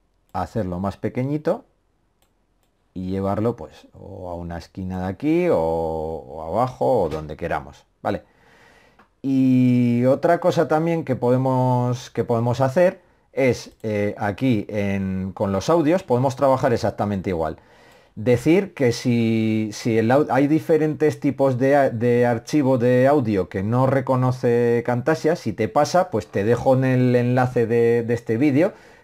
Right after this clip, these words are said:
audio, audio punto online guion convert punto com, que es pa-,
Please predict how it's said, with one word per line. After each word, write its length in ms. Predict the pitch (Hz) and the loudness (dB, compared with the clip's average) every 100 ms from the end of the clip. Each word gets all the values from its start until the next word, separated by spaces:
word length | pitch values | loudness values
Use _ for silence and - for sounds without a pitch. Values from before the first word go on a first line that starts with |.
| _ | _
audio, 880 | 98 104 107 104 101 98 98 98 110 | -2 0 2 4 4 6 4 2 2
audio 260 | 120 123 | 2 2
punto 280 | 123 127 123 | 2 0 2
online 520 | 117 117 113 113 110 | 2 2 2 0 -2
guion 260 | 107 117 113 | -2 -2 -2
convert 440 | 110 110 110 110 | -4 -2 0 -2
punto 320 | - 113 113 | -4 -4 -2
com, 220 | 113 165 180 - _ _ | 2 0 -2 -12 _ _
que 80 | 123 | -4
es 80 | - | -2
pa-, 200 | 113 | -2